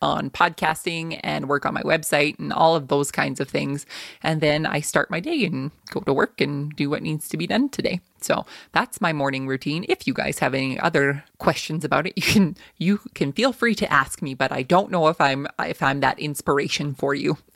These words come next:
<laughs> as others have been to me. <laughs> Okay, Chatworth Farm asks, "What's your favorite farm-related Christmas gift?" Okay,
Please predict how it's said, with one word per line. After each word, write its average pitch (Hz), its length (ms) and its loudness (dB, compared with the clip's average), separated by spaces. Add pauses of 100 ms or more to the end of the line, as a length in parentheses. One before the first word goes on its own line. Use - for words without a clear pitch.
(260)
<laughs> - 420 0
as 180 180 0
others 147 360 0
have 143 260 -2
been 160 220 4
to 190 140 0
me. 180 280 4 (280)
<laughs> 294 120 4 (1700)
Okay, 170 400 0
Chatworth 190 880 -2 (340)
Farm 143 500 0 (160)
asks, - 480 -6 (120)
"What's 196 300 0
your 247 100 -6
favorite 165 480 -2
farm-related 143 720 -2
Christmas - 420 -4
gift?" - 340 -6 (380)
Okay, - 320 2